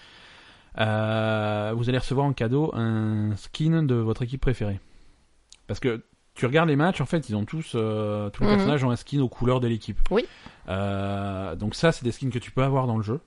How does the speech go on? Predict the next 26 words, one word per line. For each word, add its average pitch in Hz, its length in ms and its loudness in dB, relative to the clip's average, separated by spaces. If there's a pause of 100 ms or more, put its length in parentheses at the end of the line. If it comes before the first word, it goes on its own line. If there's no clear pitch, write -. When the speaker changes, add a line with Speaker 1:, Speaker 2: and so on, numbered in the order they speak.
Speaker 2:
Mhm. 185 220 -2
Speaker 1:
Ils 208 60 -2
sont 156 140 2
payants, 143 420 2
hein. 143 120 -2 (180)
C'est, - 120 -6
Speaker 2:
Mhm. 180 140 0
Speaker 1:
euh, 98 600 -4
c'est 80 260 -12
cinq 160 400 0
dollars 135 300 8
le 123 80 6
skin. 156 340 -2 (560)
Speaker 2:
D'accord. 165 380 -2 (320)
Speaker 1:
T'as 107 80 -4
pas 208 100 4
le, 208 100 0 (140)
pas 107 80 -2
pour - 160 -4
tous 170 120 -2
les, 214 100 -4 (120)
pour - 140 -4
un 151 40 4
personnage, 113 500 2
hein. 165 80 -2 (960)
Speaker 2:
Oui, 349 100 12